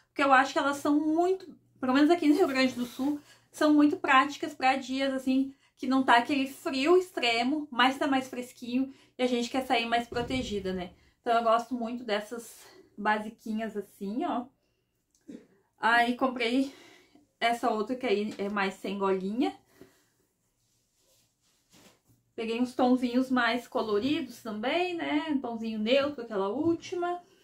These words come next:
E essa daqui, mais laranjinha, ó. Um,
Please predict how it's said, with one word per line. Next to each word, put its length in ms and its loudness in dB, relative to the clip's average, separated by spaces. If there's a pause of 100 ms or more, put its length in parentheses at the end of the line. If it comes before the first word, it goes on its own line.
(1040)
E 360 0
essa 340 2
daqui, 520 -10 (760)
mais 260 -2
laranjinha, 880 -4
ó. 200 -10 (1080)
Um, 260 -8